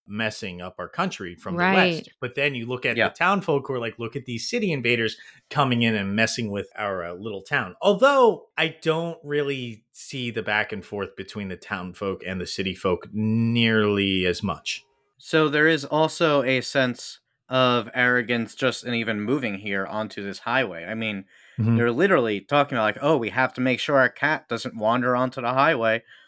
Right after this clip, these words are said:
Speaker 3: So it's not like they haven't considered the danger of this location. It is extremely dangerous to live here.
Speaker 1: Mm-hmm.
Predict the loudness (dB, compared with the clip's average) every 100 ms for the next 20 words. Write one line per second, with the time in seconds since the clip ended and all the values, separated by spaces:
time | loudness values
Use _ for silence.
0 | _ -4 -2 2 4 4 2 -2 -2 -4
1 | -10 -10 -10 -2 0 2 2 0 -8 _
2 | -10 -10 -6 -2 0 0 0 -2 -2 -4
3 | -8 -6 -8 -4 -2 -2 -4 -10 -18 _
4 | _ -4 0 2 2 -2 -10 _ -14 -8
5 | -6 -6 -4 2 4 6 4 2 2 2
6 | 2 0 0 -6 -14 -8 -6 0 -2 -2
7 | -8 -8 -6 0 2 2